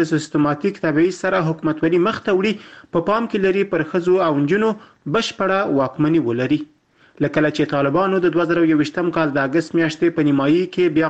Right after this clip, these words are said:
قدرت ترلاسه کړی، پر ښځو او نجونو یې خورا زیات محدودیتونه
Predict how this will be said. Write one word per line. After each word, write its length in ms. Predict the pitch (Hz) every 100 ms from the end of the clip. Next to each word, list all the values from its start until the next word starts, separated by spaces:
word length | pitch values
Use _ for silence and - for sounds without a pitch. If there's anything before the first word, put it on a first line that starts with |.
| 156
قدرت 320 | 139 160 160
ترلاسه 380 | 151 147 135 151 -
کړی، 260 | 214 202 190 - - _ -
پر 140 | 180 175
ښځو 260 | 220 214 214
او 120 | 185
نجونو 320 | 170 170 208 196
یې 240 | 196 185
خورا 240 | 151 165 175 160
زیات 200 | 175 175
محدودیتونه 640 | 170 151 135 139 170 196